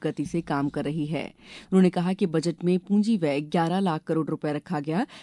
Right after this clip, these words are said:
जो एक रिकॉर्ड है। देश में मजबूत ढांचा बनाने के लिए किए गए उपायों पर प्रकाश डालते हुए उन्होंने कहा कि देश मेक इन इंडिया से आगे बढ़कर मेक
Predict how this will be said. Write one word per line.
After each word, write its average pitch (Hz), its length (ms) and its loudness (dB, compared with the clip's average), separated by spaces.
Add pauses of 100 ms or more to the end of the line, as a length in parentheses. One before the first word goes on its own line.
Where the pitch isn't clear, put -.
(140)
जो 202 100 4
एक 226 140 2
रिकॉर्ड 160 380 0
है। 156 260 -6
देश 165 300 0
में 175 60 4
मजबूत 170 420 0
ढांचा 175 400 -2
बनाने 147 360 0
के 165 140 -4
लिए 156 140 0
किए 151 280 -2
गए 160 140 -2
उपायों 156 360 -2
पर 170 140 -4
प्रकाश 156 480 -4
डालते 147 300 -4
हुए 160 200 -4
उन्होंने 151 340 -2
कहा 151 300 -6
कि 196 160 -2
देश 147 320 2 (260)
मेक 185 340 6
इन 226 80 8
इंडिया 165 280 4
से 160 120 -4
आगे 147 280 2
बढ़कर 151 400 -2
मेक 170 400 2